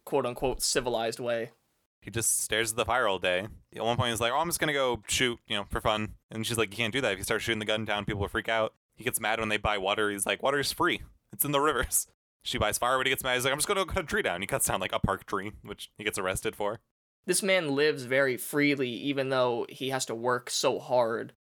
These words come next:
Speaker 1: And now it's like a society that's making him work less hard, but he feels so much less free. He's, like, freaking out in this tiny room, and it seems to exacerbate his underlying mental problems. It's kinda cute to see Arseniev's son Vova idolize him.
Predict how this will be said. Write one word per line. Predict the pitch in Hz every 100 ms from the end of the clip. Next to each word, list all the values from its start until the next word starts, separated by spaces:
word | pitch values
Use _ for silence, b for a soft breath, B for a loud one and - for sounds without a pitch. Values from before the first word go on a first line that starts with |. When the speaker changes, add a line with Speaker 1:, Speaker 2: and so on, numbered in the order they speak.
| _
Speaker 1:
And | - 135
now | 147 143
it's | 139
like | 131
a | 120 117
society | 139 139 135 131
that's | 127 117 -
making | 135 139 127
him | 117
work | 123 143
less | 117 -
hard, | 120 120 107 113
but | 113 -
he | 147
feels | - 151 131
so | 127
much | 113 -
less | 107 -
free. | - 131 110
He's, | 123 120 107
like, | 101 - -
freaking | 170 165 147
out | 131 127 -
in | 120 113
this | 113 110 - -
tiny | - 123 123
room, | 110 120 123 113
and | 107 113
it | -
seems | 165 147
to | -
exacerbate | 117 120 117 120 120 113 113 -
his | - 135
underlying | 123 120 117 113 113 113
mental | 113 120 110
problems. | 131 110 113 113 110 113 - - _ _ _ -
It's | 156
kinda | - 196 202
cute | - 175 165
to | 151
see | - 139 135
Arseniev's | 143 - 139 127
son | - 139 131
Vova | 131 135 135 131 127 -
idolize | 127 139 135 135 135 135 131
him. | - 135 131 131